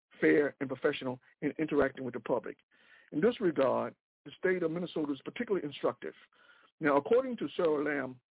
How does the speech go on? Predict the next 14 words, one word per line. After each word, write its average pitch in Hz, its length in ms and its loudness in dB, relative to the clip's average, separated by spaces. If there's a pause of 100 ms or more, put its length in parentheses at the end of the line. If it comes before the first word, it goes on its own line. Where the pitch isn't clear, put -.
Minnesota 196 440 0
plans 151 320 -2
to - 60 -8
invest 143 300 -2
one 185 220 -2
million 160 240 -4
dollars 123 300 -2 (340)
for 143 160 2
an 151 140 -2
early 170 360 4
intervention 151 600 -6
system 143 320 -8
that 147 160 -4
would 147 260 0